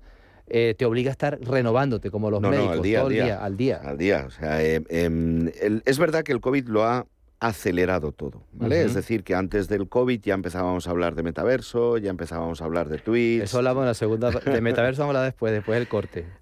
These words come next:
Speaker 2: Eh, ya empezábamos a hablar de eventos virtuales, eventos híbridos. Nosotros,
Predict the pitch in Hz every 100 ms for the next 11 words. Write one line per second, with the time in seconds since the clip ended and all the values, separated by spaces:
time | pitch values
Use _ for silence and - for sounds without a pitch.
0 | - 101 104 104 101 98 104 107 107 110
1 | 110 107 104 107 107 98 107 104 101 98
2 | 98 95 87 90 78 101 123 139 127 127
3 | 120 98 87 90 87 131 120 120 120 113
4 | 101 98 101 127 117